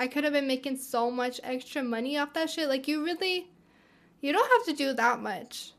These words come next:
Like, there are some, subscri-, like, people, like, subscribers and stuff that, like, want you to do the most. But, like, you really don't have to. Like, whatever you have to offer is what you have to offer. And if, like,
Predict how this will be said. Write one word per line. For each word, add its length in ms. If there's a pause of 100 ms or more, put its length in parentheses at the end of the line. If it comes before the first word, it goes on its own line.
(400)
Like, 300
there 180
are 60
some, 300
subscri-, 400 (100)
like, 400
people, 280
like, 200
subscribers 600
and 120
stuff 220
that, 100
like, 320
want 360
you 100
to 40
do 140
the 100
most. 480 (760)
But, 540 (460)
like, 240
you 120
really 220
don't 200
have 220
to. 120
Like, 240
whatever 420
you 180
have 240
to 80
offer 380
is 300
what 200 (340)
you 160
have 240
to 80
offer. 400
And 280
if, 180
like, 400